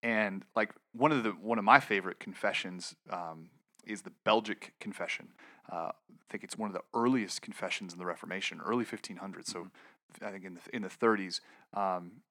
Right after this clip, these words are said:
Speaker 1: and the author, I forget his name.
Speaker 2: Guido de Brès.
Speaker 1: That's it. Guido de Brès. He, he wrote, a l-, it, it's a confession. He wrote a letter. They were being,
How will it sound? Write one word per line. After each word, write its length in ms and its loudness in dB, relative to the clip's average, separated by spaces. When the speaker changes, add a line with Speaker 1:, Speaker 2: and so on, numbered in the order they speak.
Speaker 1:
and 480 0
the 180 -6
author, 540 4
I 100 -20
forget 160 -16
his 100 -14
name. 280 -12
Speaker 2:
Guido 280 -2
de 80 -8
Brès. 320 -2
Speaker 1:
That's 280 12
it. 100 -12
Guido 240 8
de 80 2
Brès. 180 10
He, 240 2
he 480 0
wrote, 520 8
a 40 6
l-, 240 4
it, 200 4
it's 160 -2
a 40 0
confession. 540 6
He 160 -2
wrote 320 10
a 60 4
letter. 220 8
They 100 6
were 100 8
being, 320 6